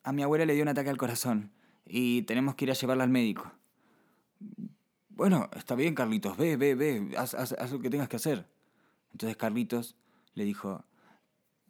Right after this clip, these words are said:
"Eh, ¿me puedo llevar el carrito? Porque, eh, la ambulancia parece que está rota y tenemos que llevarla nosotros y no tenemos auto".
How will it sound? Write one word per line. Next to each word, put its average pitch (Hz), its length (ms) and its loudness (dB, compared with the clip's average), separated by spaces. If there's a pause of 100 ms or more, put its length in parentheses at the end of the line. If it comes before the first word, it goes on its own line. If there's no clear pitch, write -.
"Eh, 120 640 -4
¿me 143 300 0
puedo 190 180 4
llevar 165 260 4
el 160 80 0
carrito? 156 560 4
Porque, 123 800 2 (640)
eh, 120 640 -2
la 135 180 2
ambulancia 151 840 4
parece 151 260 0
que 147 60 -2
está 156 180 2
rota 165 460 6
y 131 400 4
tenemos 143 280 0
que 139 80 -6
llevarla 139 280 2
nosotros 139 480 0
y 135 40 2
no 131 100 2
tenemos 131 280 0
auto". 107 360 -2